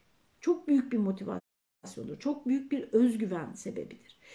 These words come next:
Yani ben mesela oruca da böyle bakıyorum. Günümüzün en ciddi problemlerinden ahlaki anlamda en ciddi problemlerimizden birinin irade eksikliği olduğunu düşünüyorum. Ve orucun bu anlamda bize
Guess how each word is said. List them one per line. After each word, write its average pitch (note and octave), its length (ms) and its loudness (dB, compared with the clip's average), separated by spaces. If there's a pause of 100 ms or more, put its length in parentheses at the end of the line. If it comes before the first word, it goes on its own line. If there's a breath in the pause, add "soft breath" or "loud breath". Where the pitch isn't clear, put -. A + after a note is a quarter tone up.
(280 loud breath)
Yani C#4 360 4
ben C4+ 180 4
mesela C4+ 260 2
oruca B3 380 4
da A3+ 160 6
böyle F3 280 0
bakıyorum. D#3+ 540 -6
Günümüzün B3+ 600 4
en F4 220 2
ciddi B3+ 380 -2
problemlerinden A3 920 0
ahlaki A3 580 0
anlamda F3+ 520 -4 (420 loud breath)
en E4+ 200 6
ciddi B3 360 0
problemlerimizden G#3 1040 0
birinin D4+ 440 0
irade A3 420 4
eksikliği G3 560 -2
olduğunu F3+ 440 -2
düşünüyorum. - 500 -6
Ve C#4+ 220 -2 (320 loud breath)
orucun C4+ 560 4
bu C4+ 120 2
anlamda A#3 500 2
bize C4 400 0